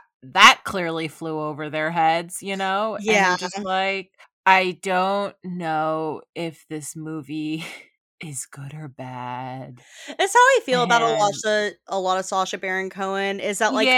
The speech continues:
Speaker 1: Yeah.
Speaker 2: get what he's going for, but, like, some of it just does not really, like, does not really gel with me. Some of his, some of his methods and
Speaker 1: Yeah,
Speaker 2: some of
Speaker 1: yeah,
Speaker 2: the
Speaker 1: and
Speaker 2: things that he says.
Speaker 1: Yeah, and, like,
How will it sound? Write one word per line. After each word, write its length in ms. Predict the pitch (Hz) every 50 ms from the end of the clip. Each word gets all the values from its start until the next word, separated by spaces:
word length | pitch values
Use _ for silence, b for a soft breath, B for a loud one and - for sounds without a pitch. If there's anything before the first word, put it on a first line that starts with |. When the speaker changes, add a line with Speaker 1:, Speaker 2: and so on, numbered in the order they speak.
| 247 247
Speaker 1:
Yeah. 180 | 233 214 202 190
Speaker 2:
get 160 | 240 240 -
what 100 | 285 285
he's 260 | 302 302 311 254 196
going 360 | - - 190 190 202 214 220
for, 400 | - - 226 233 240 240 233 226
but, 280 | 220 185 226 214 - -
like, 240 | 196 202 208 190 -
some 220 | - - 214 214 226
of 120 | 254 262
it 180 | 339 320 - 208
just 280 | - 247 220 196 190 -
does 180 | 220 208 -
not 300 | 220 202 196 190 185 - - 170
really, 340 | 190 196 175 175 180 175 165
like, 680 | 156 170 170 170 165 - - 165 - - - - - _ _ _ _ _ _ _ _ -
does 160 | 233 240 233
not 160 | 233 220 214
really 300 | 220 240 247 269 262 262
gel 420 | 180 - 185 175 170 170 165 165
with 220 | 165 175 175 175 190
me. 480 | 185 175 175 175 170 170 170 160 - -
Some 200 | - - 208 196
of 100 | 190 185
his, 300 | - 202 185 - - - - _ _
some 200 | - - 220 214
of 120 | 208 196
his 140 | 196 202 180 190
methods 680 | 196 196 196 196 - 202 196 190 196 185 160 170 165 - -
and 400 | 170 180 175 175 175 175 170 175
Speaker 1:
Yeah, 680 | 190 208 214 214 208 202 196 190 185 180 175 170 - -
Speaker 2:
some 180 | - 220 -
of 40 | - -
Speaker 1:
yeah, 220 | 277 254 233 214
Speaker 2:
the 60 | 208 190
Speaker 1:
and 140 | - 285 190
Speaker 2:
things 160 | 190 185 175 -
that 120 | 196 180
he 120 | - 190 180
says. 600 | - - 175 165 170 165 170 185 - - - - -
Speaker 1:
Yeah, 420 | 220 254 254 240 233 214 196 - - -
and, 240 | 226 240 247 247 233
like, 360 | 220 220 220 220 220 220 -